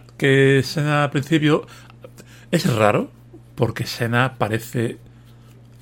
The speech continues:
a-, sentirse atraída por Ares, pero luego se dice como que tiene que ver con el impulso de ella, su lado oscuro de dominar ejércitos y la oferta que le están haciendo, pero al mismo tiempo se pasan el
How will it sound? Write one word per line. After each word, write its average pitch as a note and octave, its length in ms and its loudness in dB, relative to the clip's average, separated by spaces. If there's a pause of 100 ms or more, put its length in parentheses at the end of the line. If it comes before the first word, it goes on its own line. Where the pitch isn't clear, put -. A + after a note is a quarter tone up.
(340)
a-, C#3+ 220 -2
sentirse C3 680 0
atraída A#2+ 540 -2
por A#2 200 0
Ares, B2+ 480 -4 (120)
pero B2 160 -2
luego A2 260 -2
se - 140 -10
dice B2+ 260 -6
como A#2 380 -8
que A2+ 320 -6 (720)
tiene B2 200 2
que B2 120 0
ver B2 220 2 (540)
con B2+ 240 2
el B2+ 100 0
impulso B2 520 -2
de A#2 140 0
ella, A#2 160 -2
su - 100 -12
lado A#2 180 -4
oscuro A#2 480 -4
de G#2 380 -6 (440)
dominar A2+ 340 -2
ejércitos G#2+ 420 -6
y - 20 -4
la G#2 60 -6
oferta A2+ 400 -8
que A#2 80 -8
le A2 60 -8
están A2+ 180 -8
haciendo, B2+ 460 -6 (600)
pero A2 140 -2
al G2+ 80 -2
mismo A#2 360 -4
tiempo A#2+ 360 -4
se - 200 -6
pasan A2+ 300 -6
el A2 140 -8